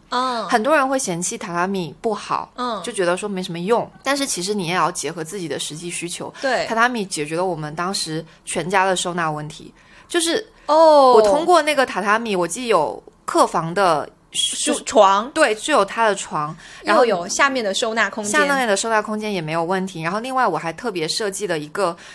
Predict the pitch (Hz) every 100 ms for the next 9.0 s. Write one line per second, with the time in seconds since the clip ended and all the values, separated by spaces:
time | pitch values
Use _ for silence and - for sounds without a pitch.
0 | - - 311 311 294 294 190 190 330 233
1 | 214 208 208 180 127 - 196 185 196 -
2 | - 185 247 185 175 220 233 254 190 147
3 | - 190 220 196 185 185 165 185 185 156
4 | 135 - _ 202 262 277 302 349 269 208
5 | 240 170 - 202 202 208 247 151 - -
6 | - 190 285 202 - 254 226 226 208 170
7 | 160 151 190 - 185 180 160 175 160 -
8 | 202 175 156 - 160 175 247 214 165